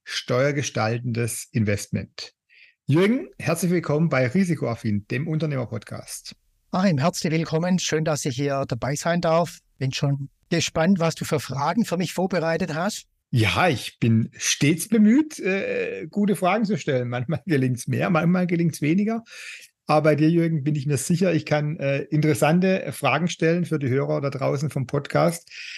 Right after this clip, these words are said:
Speaker 1: äh, mit Mehrwert, weil du machst ja was, äh, ganz Spannendes, ne? Ich hab schon gesagt eingangs, steuergestaltendes Investment, ne? Ähm, hat ja nichts damit zu tun, dass man Steuer hinterziehen will, sondern es gibt natürlich Möglichkeiten für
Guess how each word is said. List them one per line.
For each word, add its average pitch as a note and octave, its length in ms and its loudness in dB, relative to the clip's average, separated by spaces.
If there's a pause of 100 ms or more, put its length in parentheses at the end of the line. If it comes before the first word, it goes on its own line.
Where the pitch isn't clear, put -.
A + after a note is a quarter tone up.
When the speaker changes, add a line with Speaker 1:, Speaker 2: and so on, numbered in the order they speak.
(180)
Speaker 1:
äh, C3+ 260 4
mit D#3+ 200 4
Mehrwert, C3+ 500 4
weil A#2 180 4
du D3 120 2
machst C#3 260 0
ja C#3+ 100 2
was, C3 300 0
äh, C3+ 220 -6
ganz B2 240 2
Spannendes, F3+ 580 0
ne? C#3 240 -2
Ich A#2+ 80 0
hab B2 100 -6
schon A#2+ 220 -2
gesagt B2 380 -4
eingangs, C#3+ 480 -4 (540)
steuergestaltendes C#3 1400 0 (800)
Investment, F#3 880 6
ne? D#3 260 4
Ähm, C3 520 0
hat C3+ 160 4
ja C#3 80 4
nichts C3+ 180 0
damit C3+ 320 2
zu C3+ 80 0
tun, C#3+ 160 0
dass C3+ 160 0
man B2+ 100 4
Steuer C#3+ 280 4
hinterziehen F#3 480 2
will, F3+ 180 2
sondern D3 400 0
es C#3 160 -4
gibt D3 200 -6
natürlich B2 280 0
Möglichkeiten E3 920 0 (400)
für - 520 2